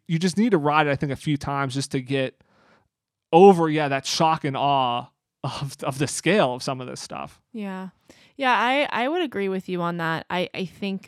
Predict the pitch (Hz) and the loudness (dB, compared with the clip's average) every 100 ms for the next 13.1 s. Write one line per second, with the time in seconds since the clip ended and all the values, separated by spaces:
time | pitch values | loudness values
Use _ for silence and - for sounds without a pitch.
0 | 185 180 175 - 175 - 175 - _ _ | -8 -4 -4 -6 -10 -10 -14 -14 _ _
1 | _ _ _ _ _ _ _ _ 262 254 | _ _ _ _ _ _ _ _ 2 2
2 | 233 240 214 196 - - 214 - 226 269 | 2 0 0 -2 -10 -2 -2 -2 -2 2
3 | 339 247 240 - 202 190 180 - 190 220 | 2 2 0 0 0 0 -4 -2 0 2
4 | 247 226 208 - - 196 175 - 226 214 | 0 -2 -4 -10 -6 -2 -2 -2 -2 -2
5 | 208 202 175 - 160 170 196 247 294 330 | -4 -6 -8 -10 -8 -6 -2 -2 -2 -6
6 | - - - - 220 208 208 208 160 - | -14 -18 -8 2 4 4 0 -4 -6 -4
7 | 240 226 196 240 254 226 196 196 180 - | -2 -2 -4 -2 0 -2 -2 -2 -2 -6
8 | 175 - 170 196 - - 185 226 - 180 | -12 -6 -4 -4 -6 -4 -2 -2 -6 -4
9 | 208 233 226 - - 208 185 190 170 - | 0 0 0 -8 -10 -8 -6 -8 -10 -10
10 | 170 - - 170 160 160 - 175 - 220 | -8 -8 -4 -2 -2 -6 -8 -8 0 4
11 | 190 180 208 240 247 220 208 175 165 170 | 4 4 2 2 0 0 -4 -2 -6 -6
12 | 170 - 175 190 208 214 226 214 196 180 | -10 -10 -6 -4 -2 -2 -2 -4 -2 0
13 | - | 0